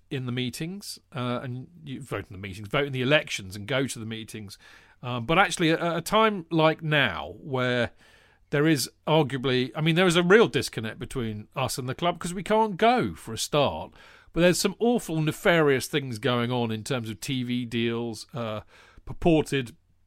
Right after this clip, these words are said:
European Super Leagues, that kind of thing. So, you know, we need to make our voice heard. Otherwise, we'll suddenly find out that, uh, it's not really worth going back when we're allowed to go back.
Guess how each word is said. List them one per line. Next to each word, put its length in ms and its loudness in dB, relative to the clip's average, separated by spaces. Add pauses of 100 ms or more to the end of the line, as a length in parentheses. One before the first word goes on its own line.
(680)
European 600 4
Super 400 0
Leagues, 400 2
that 220 2
kind 240 -2
of 100 -6
thing. 340 -2 (420)
So, 220 4
you 340 6
know, 360 2 (360)
we 180 2
need 260 2
to 80 0
make 240 4
our 140 4
voice 340 2
heard. 280 4
Otherwise, 360 0
we'll 100 -4
suddenly 300 -6
find 360 2
out 300 2
that, 260 -4
uh, 60 -2
it's 240 -4
not 120 -4
really 120 0
worth 420 4
going 320 -8
back 380 -6
when 160 -8
we're 100 -4
allowed 300 -8
to 60 -12
go 200 -8
back. 300 -8